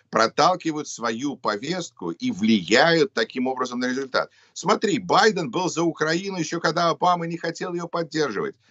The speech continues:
э, с-, так активно, как её поддерживает Байден. Ну и что, Байдену что-то удалось? Нет, он был, он был вице-президентом у Обамы, и он поддержал политику своего президента, как и полагается приличному политику.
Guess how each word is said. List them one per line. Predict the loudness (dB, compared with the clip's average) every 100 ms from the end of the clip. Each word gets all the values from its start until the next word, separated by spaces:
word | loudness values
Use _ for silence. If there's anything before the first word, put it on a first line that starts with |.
| _ -2
э, | 2 4
с-, | 2 0
так | 0 2
активно, | -4 -2 -2 0
как | -2 -2
её | -2
поддерживает | 0 0 2 0 0 -4
Байден. | 0 2 2 -4 -14 _
Ну | 2 2
и | 2
что, | 2 2
Байдену | 4 4 2 -2
что-то | -2 -2
удалось? | 0 4 4 4 2
Нет, | 0 2 2 -2
он | -4
был, | -2 -2 -2
он | 0 2 6
был | 4
вице-президентом | 4 -2 2 0 0 -8 -2 2 2 0 -6
у | 0 4
Обамы, | 4 6 6 4 -2 -6 _ -2
и | 0
он | 0
поддержал | -4 -6 -4 -4 0 2 2
политику | 0 0 0 -6 -8 -4 -6
своего | 0 2 2 2
президента, | 0 0 4 2 2
как | -2 -2
и |
полагается | -2 2 2 2 0 -2
приличному | -6 -8 -8 -6 -4
политику. | 0 0 -2 -8 -16